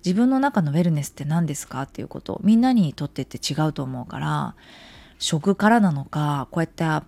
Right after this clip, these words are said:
エクササイズの一つでもいいし、ヨガがね、なのか、マラソンなのか、ゴミ拾いなのか、なんだろう、可愛い何かを買うことなのかっていう、そういうショップ、あの、お店もあるからね。だから、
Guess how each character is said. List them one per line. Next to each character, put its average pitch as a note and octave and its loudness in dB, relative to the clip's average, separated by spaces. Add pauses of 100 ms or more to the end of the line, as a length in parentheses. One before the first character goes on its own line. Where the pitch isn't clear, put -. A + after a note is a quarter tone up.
(160)
エ F#3 2
ク - -8
サ D3+ -4
サ C3+ -8
イ C3 -8
ズ F2+ -8
の D4+ -2
一 - -4
つ F4 -2
で A#3 4
も C#3+ 2
い C#3+ 0
い C3+ -2
し、 C#3 -6
ヨ C#3+ -2
ガ C#3 -8
が C3 -10
ね、 A3+ 0 (520)
な D#3 -2
の C#3+ -4
か、 - -10
マ D3 -4
ラ F3+ 2
ソ A3 0
ン G#3+ 2
な G#3 4
の E3 -2
か、 D3+ -8
ゴ D#3 0
ミ F#3 2
拾 A3+ -2 (140)
い D3+ -4
な C#3+ -8
の C#3 -12
か、 A#3+ -4 (880)
な D3+ -2
ん D3 -6
だ C#3+ -6
ろ - -10
う、 - -16
可 D3+ -4
愛 D#3+ -2
い - -18
何 D3 -2
か - -10
を - -12
買 D3+ -4
う D3 -2
こ D3+ -6
と D3+ -4
な C3+ -8
の B2 -10
か - -10
っ - -20
て - -8
い - -6
う、 - -8
そ D#3 -4
う D#3 0
い D#3 -2
う C#3+ -4
シ - -6
ョ F3+ -4
ッ - -2
プ、 - -10
あ C#3+ -6
の、 C3+ -6
お D3 -2
店 D#3 -2
も D3+ -2
あ D3 -4
る - -10
か - -14
ら E3+ -10
ね。 D#4+ -10 (880)
だ - -20
か D#3+ -8
ら、 D#3 -8